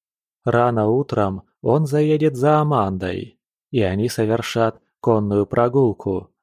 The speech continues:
Для девушки подобрали очень смирную рыжую кобылку. А есть ли у Аманды платье для верховой езды? Однозначно нет.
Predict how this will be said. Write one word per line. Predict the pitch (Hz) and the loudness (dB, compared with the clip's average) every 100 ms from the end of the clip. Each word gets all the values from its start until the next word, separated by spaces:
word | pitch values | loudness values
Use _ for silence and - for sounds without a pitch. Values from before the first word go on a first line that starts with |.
| _ _ _ - | _ _ _ -10
Для | 120 117 110 | 0 2 4
девушки | 120 117 107 - 110 | 2 2 0 -2 -4
подобрали | 104 110 104 98 107 110 107 107 - - | -2 0 0 0 0 2 2 0 -4 -6
очень | 117 143 - 104 | 0 0 0 -4
смирную | - 110 120 139 101 92 98 | -4 -2 0 0 0 -2 0
рыжую | 135 139 156 147 | 0 2 0 2
кобылку. | 165 151 131 98 - 98 - _ _ _ _ _ _ _ _ _ | 0 2 2 0 -2 -4 -4 _ _ _ _ _ _ _ _ _
А | 127 104 | -2 0
есть | 101 101 - | 0 -2 -2
ли | 110 113 | 0 2
у | |
Аманды | 110 101 104 104 98 107 | 2 0 0 -2 -2 -2
платье | 160 151 104 - 92 98 | 0 0 -2 -4 -6 -2
для | 98 | 0
верховой | 104 110 - 135 113 98 | 0 0 0 2 2 4
езды? | 131 139 120 90 87 _ _ _ _ _ _ _ - | 2 0 -2 -2 -4 _ _ _ _ _ _ _ -10
Однозначно | 156 131 107 107 101 95 - 110 117 | -2 -2 0 -2 -2 -4 -4 -4 -2
нет. | 139 95 - _ | -2 -4 -6 _